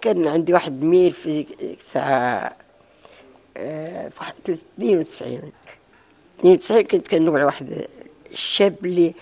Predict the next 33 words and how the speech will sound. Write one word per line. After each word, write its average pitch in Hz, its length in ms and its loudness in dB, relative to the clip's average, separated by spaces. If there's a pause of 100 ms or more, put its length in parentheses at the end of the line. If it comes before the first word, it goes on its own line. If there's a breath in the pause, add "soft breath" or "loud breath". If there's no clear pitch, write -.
(400 loud breath)
اللي 196 120 -2
ما 254 100 0
داير 285 200 6
والو، 262 360 6 (440)
داير 202 280 0
غير، 196 440 -4 (640 soft breath)
داير 202 480 6
التجار 190 440 4
في 160 140 -4
مخدرات. 143 360 -12 (1080 soft breath)
والتجار 208 440 2
في 262 120 -2
مخدرات 247 480 2
ديك - 180 -12
الساعة - 520 2 (640 soft breath)
راه 160 60 -4
ماشي 202 220 2
بحال 330 280 6
دابا، 165 260 4
كاين 143 460 0 (320 soft breath)
يقول 175 260 4
لك: - 60 0
"خلي 175 240 4
لك 170 120 2 (100)
بلان". 151 260 -2 (1040)
"خلي 285 220 0
لك 302 140 -4 (100)
بلان" 320 160 4
أنا 330 100 6
كتبان 294 320 0
لي 294 120 6
غير 302 200 10
قانونية. 170 680 2